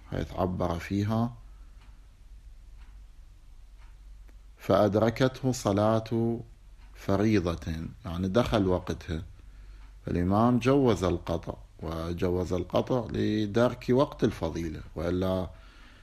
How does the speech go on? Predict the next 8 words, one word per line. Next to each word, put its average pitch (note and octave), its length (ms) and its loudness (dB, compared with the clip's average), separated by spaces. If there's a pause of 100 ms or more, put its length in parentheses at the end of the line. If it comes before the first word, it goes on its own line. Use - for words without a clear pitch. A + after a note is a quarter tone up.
(280)
الصلاة F2+ 400 2
الواجبة G#2 560 4
وقتها A2 500 2
موسع، B2+ 560 0
بإمكانه G2 840 0
أن F2+ 80 0
يكمل G2+ 420 0
الطواف F2+ 560 2